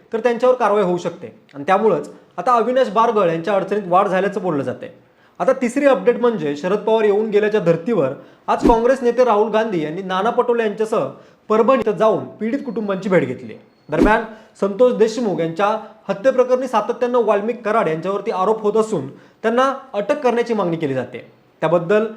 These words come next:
नांदेड येथून पत्रकारांशी संवाद साधताना नाना पटोले यांनी मंत्री धनंजय मुंडेंचा राजीनामा मागितला.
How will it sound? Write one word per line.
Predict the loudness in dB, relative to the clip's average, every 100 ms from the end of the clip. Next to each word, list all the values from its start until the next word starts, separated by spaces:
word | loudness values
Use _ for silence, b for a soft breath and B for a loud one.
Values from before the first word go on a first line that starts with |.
| B B
नांदेड | -4 0 4 4
येथून | 2 -2
पत्रकारांशी | -4 -2 -2 -2 -2 -4
संवाद | -2 2 2
साधताना | 0 0 0 0 -2
नाना | -2 -2
पटोले | -2 0 2 2
यांनी | -2 -4 -6 B B B
मंत्री | -4 -2 0
धनंजय | 2 2 2 2
मुंडेंचा | 2 0 2 2
राजीनामा | 2 0 -2
मागितला. | -4 -6 -10